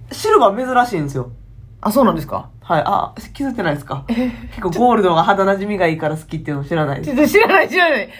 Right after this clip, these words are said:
Speaker 2: あなたがゴールド派なんだ。あんま別におなじみではないです。
Speaker 1: 私めっちゃゴールド派で。
Speaker 2: あ、そうですか？
Speaker 1: ネックレスもゴールドしか持ってなくて、
Speaker 2: はい。
Speaker 1: ピアスも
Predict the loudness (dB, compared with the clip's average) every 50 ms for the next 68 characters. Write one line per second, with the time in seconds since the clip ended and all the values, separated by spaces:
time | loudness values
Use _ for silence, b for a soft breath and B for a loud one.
0 | B B B B 2 2 2 2 -2 -4 -4 -4 -4 -4 -4 -2 0 0 0 0
1 | -2 0 0 0 0 0 -2 -4 -2 -2 -2 -2 -2 -4 -6 -8 -10 -10 -8 -8
2 | -8 -6 -6 -4 -4 -2 -2 -2 -4 -2 -2 -2 -2 -2 -6 0 0 0 0 0
3 | -2 -6 -6 -4 -6 -4 -2 0 0 0 0 0 0 0 0 0 0 -4 -6 -6
4 | -6 -6 -4 -4 -4 -4 -4 -6 -10 -10 -10 -12 -12 -8 -6 -6 -6 -6 -8 -10
5 | -10 -4 0 0 2 2 0 -4 -8 -8 -8 -8 -8 -6 -8 -10 -10 -10 -10 -10
6 | -12 -12 -8 0 2 2 4 4 2 0 -2 -6 -8 -6 -6 -6 -8 B